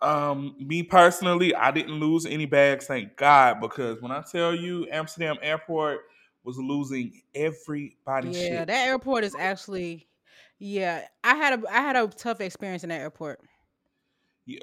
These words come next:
Speaker 1: going through customs.
Speaker 2: Mm-hmm. Going to my
Speaker 1: Imagine having to,
Speaker 2: connection.
Speaker 1: imagine having to do it four times.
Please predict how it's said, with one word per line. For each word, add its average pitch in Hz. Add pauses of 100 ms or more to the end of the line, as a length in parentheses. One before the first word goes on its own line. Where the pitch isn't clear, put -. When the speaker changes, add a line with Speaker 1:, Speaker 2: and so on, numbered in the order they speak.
Speaker 1:
going 147
through 147
customs. 139 (240)
Speaker 2:
Mm-hmm. 190
Going 202
to -
my 143
Speaker 1:
Imagine 170
having 156
to, 147
Speaker 2:
connection. 143
Speaker 1:
imagine 151
having 139
to 123
do 117
it 107
four 107
times. 95